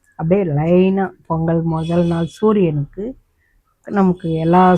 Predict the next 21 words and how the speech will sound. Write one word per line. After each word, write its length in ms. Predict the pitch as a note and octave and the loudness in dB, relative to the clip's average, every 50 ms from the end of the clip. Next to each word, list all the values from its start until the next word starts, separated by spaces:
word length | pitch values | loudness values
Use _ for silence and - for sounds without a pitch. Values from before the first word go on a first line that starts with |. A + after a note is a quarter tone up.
| F3+ - | 2 2
சாமியும் 320 | F#3+ F#3+ G3+ A3 A3 G#3+ | 0 2 2 0 -2 -2
நம்ம 240 | G3+ F#3 F3 E3 D#3 - | -2 -2 -2 -4 -4 -6
கண்ணால 500 | E3 E3 F3 F3 E3+ E3+ E3+ E3+ E3+ D#3 - | -4 -2 0 0 0 0 0 -2 -2 -4 -4
பார்க்க 280 | - D#3+ D#3 - D#3 | -6 -6 -6 -6 -8
முடியாது. 280 | D#3 D#3 D#3 D#3 D#3+ D3+ | -8 -6 -6 -8 -8 -10
சூரியனை 460 | - - A3+ A#3 A3 G#3 F#3+ F3+ E3 | -6 -2 0 0 2 2 0 0 -2
மட்டும் 360 | E3 E3 D#3+ - F#3+ F#3 F3 - | -4 -6 -4 -2 -2 -2 -2 -2
கண் 220 | - F#3 G3 G3+ | -2 -2 -2 -2
கண்ட 300 | G3 G#3 G3+ G3 G3 G3+ | -4 -4 -4 -4 -2 -2
தெய்வம்னு 460 | F#3+ F3+ F3+ E3+ E3 E3 E3 F3 F3 F3 | -2 0 0 0 0 -2 0 0 0 0
சொல்லுவாங்க 460 | - - F3+ E3 D#3+ D#3 D#3 D#3 D#3 D#3 | -2 -4 -6 -6 -6 -6 -8 -10 -12 -12
எங்க 160 | D#3 D3+ D#3 | -12 -12 -12
அம்மா 220 | D#3+ D#3+ E3+ F3+ | -12 -10 -10 -10
எங்ககிட்ட. 440 | F#3 F3 D#3+ D3+ D3+ D3+ D3+ D3+ - - - _ _ - D#2+ - - - _ _ _ _ _ | -10 -12 -12 -12 -12 -14 -14 -14 -16 -20 -20 _ _ -20 -20 -20 -20 -20 _ _ _ _ _
அந்த 240 | G3 F#3 F3 E3 D#3 | -6 -6 -6 -6 -6
சூரியனை 560 | - - - A3+ A3 G3+ F3+ E3+ D#3+ D#3 D#3 | -8 -2 0 2 4 4 2 2 0 -4 -6
வந்து 360 | D#3 D3+ D#3 E3+ G3+ A#3 A#3 - _ _ _ _ _ _ _ _ | -8 -8 -8 -8 -10 -10 -12 -14 _ _ _ _ _ _ _ _
பார்த்து, 460 | - E3+ E3 E3 D#3+ - - G#3+ B3+ C4+ C4+ _ - - - - - - - | -6 -4 -4 -4 -6 -6 -8 -8 -8 -8 -12 _ -20 -20 -18 -18 -20 -12 -6
அவருக்கு 480 | F#3+ E3+ E3+ F3+ F3 F3 - - E3 | -2 2 2 2 2 0 -4 -6 -4
வந்து, 420 | D#3+ E3+ E3+ F3+ F#3 F3+ E3+ C#3+ - _ _ _ _ _ | -4 -2 0 2 2 2 0 0 -6 _ _ _ _ _
அவரை 320 | E3 D#3+ D#3+ D#3+ D#3 | -4 -2 0 0 0